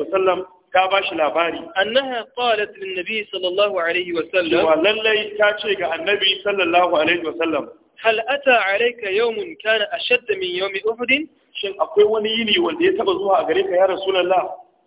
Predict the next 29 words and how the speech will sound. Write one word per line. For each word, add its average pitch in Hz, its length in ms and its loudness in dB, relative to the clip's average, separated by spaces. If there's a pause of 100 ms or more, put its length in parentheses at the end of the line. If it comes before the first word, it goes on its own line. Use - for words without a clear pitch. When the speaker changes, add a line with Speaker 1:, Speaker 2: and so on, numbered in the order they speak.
(160)
Speaker 1:
wanda 160 260 -2
ya 190 100 4
fi 202 200 -4
tsanani 214 580 0 (260)
fiye 190 180 4
da 180 100 4
ranar 196 360 2
Uhudu, 220 500 -4 (180)
wanda 233 220 0
ka 202 140 -2
fi 208 120 -6
shan 220 200 4
wahala 180 480 2 (420)
fiye 202 140 4
da 190 120 2
ranar 196 280 2
Uhudu? 220 480 -4 (100)
Akwai 185 260 4
wannan 196 280 4
yini 208 200 0
ya 202 140 6
Rasulullah? 202 680 0 (340)
Speaker 2:
قال: 190 280 2 (640)
Speaker 1:
Sai 196 120 4
manzon 175 280 -2
Allah 180 320 2
ya 180 100 -2
ce 180 260 -2
sallallahu 180 520 2